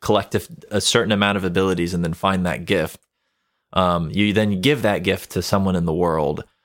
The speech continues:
um, and it's used to sort of unlock side quests and forward dialogue with those particular people. Um, love the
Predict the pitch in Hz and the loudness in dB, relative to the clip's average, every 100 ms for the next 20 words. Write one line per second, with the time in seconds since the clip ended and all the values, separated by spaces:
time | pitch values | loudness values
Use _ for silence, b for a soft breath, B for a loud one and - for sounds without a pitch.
0 | _ _ - 90 85 87 82 - 90 85 | _ _ -2 0 0 0 -2 -2 -4 -2
1 | 92 - 80 80 - _ _ 95 90 - | -4 -2 -2 -2 -6 _ _ -4 -4 -4
2 | - 113 110 92 110 98 - - 95 87 | -2 0 0 -2 -4 -4 -6 -10 -8 -8
3 | - 98 92 90 90 87 - _ _ _ | -4 -2 -2 -4 -4 -6 -12 _ _ _
4 | - 104 101 98 98 95 98 104 - 98 | 0 2 2 2 0 -2 -2 -4 -4 -6
5 | - _ 101 92 95 95 95 - 95 107 | -6 _ -6 -4 -4 -4 -4 -4 -2 -2
6 | 92 _ _ _ _ - 95 95 87 87 | -4 _ _ _ _ -2 0 2 0 -2
7 | 87 _ _ _ - 104 110 117 107 98 | -4 _ _ _ -2 2 4 2 0 0
8 | 107 101 95 87 | 2 4 2 0